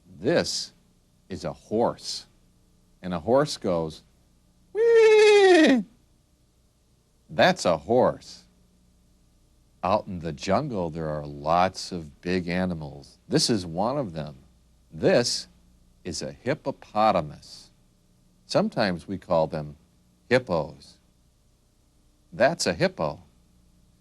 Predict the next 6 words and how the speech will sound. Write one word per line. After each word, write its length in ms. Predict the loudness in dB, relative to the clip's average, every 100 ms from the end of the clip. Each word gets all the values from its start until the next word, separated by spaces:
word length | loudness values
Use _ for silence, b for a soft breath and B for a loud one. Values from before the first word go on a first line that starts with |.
| _ _ _
This 380 | -6 -2 -2 -2
animal 540 | -2 -4 -4 -8 -8
is 140 | -10 -10
called 460 | -2 0 0 -4 -12 _ _
a 100 | -12
rhinoceros. 1500 | -10 -8 -8 -10 -4 0 0 -2 -8 -14 -18 -20 -20 -20 _